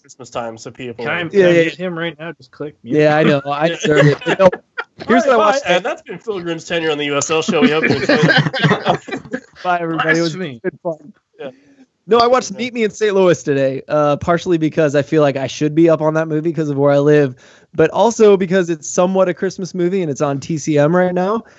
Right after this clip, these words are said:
Speaker 3: And, um, but it also has Halloween in it, and then it also has summertime in it. And so I think the argument against, uh, Die Hard being not a Christmas movie is that it's not about Christmas per se.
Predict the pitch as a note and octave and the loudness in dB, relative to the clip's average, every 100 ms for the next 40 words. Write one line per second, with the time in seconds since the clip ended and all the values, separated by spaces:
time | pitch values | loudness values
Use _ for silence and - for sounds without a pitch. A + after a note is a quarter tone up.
0 | _ _ - D3+ D3+ D3+ D3+ D3+ D3+ D3 | _ _ -2 2 2 2 4 4 6 4
1 | C#3+ C#3 C3+ C3 - C#3+ D#3 D#3 F#3 G#3+ | 4 2 -2 -6 -12 0 2 4 4 4
2 | G3+ - D3+ E3 E3 F#3+ G#3+ C4 B3 - | 2 2 0 2 2 0 0 0 -2 -6
3 | D#3 D#3 D#3 D#3 D#3+ E3 D3 - D3+ E3+ | -4 0 2 2 2 0 0 0 -2 -2
4 | F3+ D#3+ E3+ G3 - _ - C#3+ C3+ - | 0 0 0 0 -4 _ -8 -4 -4 2
5 | D3+ C#3+ C#3 C3+ C3+ C#3+ F3 D#3 D3+ F3+ | 4 6 4 2 -2 -4 -2 2 2 2
6 | F3+ D3+ C#3 B2 E3+ G3 D#3 - - _ | 0 -2 -4 0 0 2 -2 -12 -20 _
7 | _ _ - C#3 C3+ D3 C#3+ C#3+ C#3+ C#3 | _ _ -6 -4 0 0 2 2 2 -2
8 | C3 D3 C#3+ C#3 C#3 C3+ C3+ C3 C3+ C#3+ | -6 -4 -2 -4 -6 -8 -6 -2 2 0
9 | D3+ D#3 D#3 D3 D#3 D3+ C#3 B2 C3 B2+ | 0 -2 -2 -2 2 4 2 2 2 2
10 | - C#3+ - C#3 C3+ C3 B2+ C3 B2+ - | -4 -12 -4 0 2 0 -2 -6 -10 -6
11 | C3 - B2 - B2 A#2+ C3 C3 C3+ | -6 -6 -8 -6 -8 -2 2 4 2